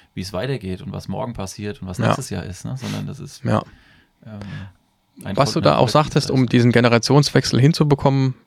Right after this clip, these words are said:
Speaker 2: äh, drüber reden, sich die Zeit
Speaker 1: Mhm.
Speaker 2: nehmen, drüber zu reden
Speaker 1: Ja.
Speaker 2: und auch den Mut haben, sich zu sagen, was man denkt, was man fühlt, was man glaubt, verstanden zu haben.
Speaker 1: Ja.
Speaker 2: Weil man ist da, glaub ich, auch oft überrascht, dass der andere das gar nicht so gemeint hat. Ach, stimmt ja.
Speaker 1: Ja.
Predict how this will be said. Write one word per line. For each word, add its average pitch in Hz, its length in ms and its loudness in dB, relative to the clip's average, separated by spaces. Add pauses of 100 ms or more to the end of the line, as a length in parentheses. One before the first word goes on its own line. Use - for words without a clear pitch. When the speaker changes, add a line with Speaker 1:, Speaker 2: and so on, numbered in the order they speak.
Speaker 2:
äh, 113 240 6
drüber 113 360 4
reden, 160 360 8 (120)
sich - 200 -6
die 113 100 2
Zeit 107 320 0
Speaker 1:
Mhm. 156 60 -4
Speaker 2:
nehmen, 147 180 0
drüber 139 240 2
zu 131 140 0
reden 127 320 6 (200)
Speaker 1:
Ja. 95 60 -8 (240)
Speaker 2:
und 135 180 6
auch - 200 2
den 117 200 4
Mut 131 280 2
haben, 127 300 4
sich - 200 2
zu - 140 4
sagen, 113 360 2
was 113 220 0
man 110 140 2
denkt, - 240 0
was 120 160 0
man 117 100 4
fühlt, - 380 2
was - 140 2
man 139 100 4
glaubt, 131 340 2
verstanden 139 460 -4
zu 143 160 4
haben. 143 340 4
Speaker 1:
Ja. 95 240 -10
Speaker 2:
Weil 113 320 0
man 117 160 2
ist - 140 -2
da, 131 40 4
glaub 117 200 2
ich, 107 80 -2
auch 113 100 0
oft - 200 0
überrascht, 120 360 2
dass - 140 0
der - 140 0
andere 120 180 2
das 117 100 -2
gar 110 100 2
nicht 107 100 0
so - 60 0
gemeint 107 320 2
hat. 165 160 -2
Ach, - 140 -8
stimmt - 320 -4
ja. 131 160 0 (180)
Speaker 1:
Ja. 127 80 2